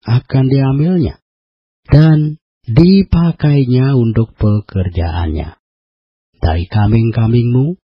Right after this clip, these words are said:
akan diambilnya sepersepuluh, dan kamu sendiri akan menjadi budaknya. Pada waktu itu kamu akan berteriak karena rajamu yang kamu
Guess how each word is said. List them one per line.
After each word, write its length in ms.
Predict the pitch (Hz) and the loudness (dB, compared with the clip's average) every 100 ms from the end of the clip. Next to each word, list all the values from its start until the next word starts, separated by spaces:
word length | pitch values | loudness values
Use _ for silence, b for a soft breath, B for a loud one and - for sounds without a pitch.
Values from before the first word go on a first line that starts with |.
| _ - | _ -4
akan 180 | 139 135 | -2 0
diambilnya 720 | 139 135 135 135 135 127 127 117 | 0 0 0 0 0 0 -2 -4
sepersepuluh, 1200 | - 123 120 117 - 110 107 - 92 85 82 123 - _ _ _ _ _ - | -2 0 0 -2 -2 -2 -2 -4 -6 -6 -4 -4 -6 _ _ _ _ _ -8
dan 240 | 123 156 180 | 0 2 2
kamu 400 | 170 165 175 165 | 0 2 0 0
sendiri 640 | 156 139 135 147 240 214 | -2 0 0 0 0 -2
akan 320 | 143 - 131 | -4 -4 -2
menjadi 560 | 139 139 127 117 113 110 | 0 0 0 0 -2 -2
budaknya. 720 | 104 92 87 _ 95 80 - _ _ _ _ _ _ _ | -4 -4 -8 _ -8 -8 -10 _ _ _ _ _ _ _
Pada 320 | - 160 175 | -2 2 2
waktu 640 | 175 170 151 156 147 135 123 | 2 0 -2 -2 0 -2 -4
itu 240 | 175 202 | -6 -4
kamu 560 | 156 135 120 123 117 104 | -4 -2 0 0 -2 -4
akan 400 | 107 101 90 98 | -6 -6 -8 -2
berteriak 720 | 156 160 147 127 120 107 95 | 0 0 -2 -2 0 -2 -6
karena 720 | - 131 127 127 113 110 107 | -2 0 2 2 2 0 -2
rajamu 1040 | 101 104 104 98 95 95 95 117 135 110 107 | -2 -2 -2 -2 -2 -2 0 0 0 0 -2
yang 480 | 104 101 95 92 | 0 0 0 -4
kamu 400 | - 92 92 92 | -4 -4 -2 -4